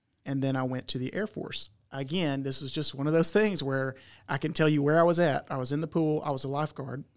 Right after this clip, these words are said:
And my buddy was like, "I think I'm going to the Air Force." I'm like, "Ah, have fun with that." And my dad was military. And so one day it just dawned on me while we were at the pool. I was like, "I think I'm gonna do that too."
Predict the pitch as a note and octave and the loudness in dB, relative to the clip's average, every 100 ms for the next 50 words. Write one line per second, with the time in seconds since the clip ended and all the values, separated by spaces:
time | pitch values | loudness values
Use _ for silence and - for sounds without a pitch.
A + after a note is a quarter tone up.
0 | _ _ C3+ C3 B2+ C3+ D3 C#3 C3+ C3 | _ _ -8 -6 -4 -2 -2 -2 -4 -6
1 | C3 - - C#4+ A#3 A3 G3+ C3 C#3 - | -8 -12 -14 -12 -8 -6 -4 -4 -4 -6
2 | - - - _ _ _ _ - F#3+ F#3+ | -12 -12 -16 _ _ _ _ -18 -14 -12
3 | C#3+ F3 F3+ F3 B2+ B2 - _ _ _ | -10 -6 -4 -4 -4 -6 -10 _ _ _
4 | _ _ _ _ _ - - _ _ D#3+ | _ _ _ _ _ -20 -20 _ _ 2
5 | E3+ D3+ C3+ B2+ - - C#3 B2+ B2 A#2+ | 4 6 4 2 -4 -4 -4 -4 -8 -8
6 | B2+ D3 C3+ C3+ C3 C3 - _ _ _ | -6 -4 -2 0 0 -2 -6 _ _ _
7 | _ _ _ C3 D3 F#3 F3 G#3+ D#3+ D3 | _ _ _ -4 -2 2 4 4 2 0
8 | D3 - - C#3 G3 F3+ C3 B2+ B2+ C3 | -2 -4 -2 0 0 0 -2 -2 -2 0
9 | C#3 D3 D#3 D3 - F#3+ D3 C#3+ C#3 - | 0 2 0 -2 -4 -4 -2 -2 -4 -6
10 | C4+ G4+ F4 B3+ G#3+ F#3 F#3 E3 - D#3 | -10 -6 -4 -4 -2 -2 0 -2 -4 -4
11 | B2 | -4